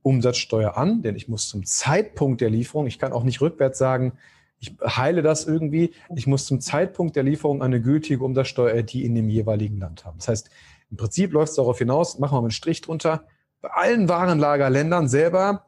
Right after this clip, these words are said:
braucht ihr noch eine umsatzsteuerliche Registrierung. Punkt eins. Da hilft euch der One-Stop-Shop überhaupt nicht.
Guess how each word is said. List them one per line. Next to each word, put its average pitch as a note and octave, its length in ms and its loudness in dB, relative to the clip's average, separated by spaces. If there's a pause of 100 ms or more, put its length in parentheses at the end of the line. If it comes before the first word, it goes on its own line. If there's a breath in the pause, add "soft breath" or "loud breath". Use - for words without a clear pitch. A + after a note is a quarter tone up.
braucht D3 280 0
ihr D3+ 80 2
noch C#3 280 0
eine B2+ 80 -4
umsatzsteuerliche B2 800 0
Registrierung. G2+ 600 -6 (540)
Punkt D3+ 260 -4
eins. - 460 -8 (260)
Da B2 100 0
hilft D#3 260 2
euch C#3+ 120 2
der B2 140 0
One-Stop-Shop C3 500 -2
überhaupt A#2 400 0
nicht. - 180 -20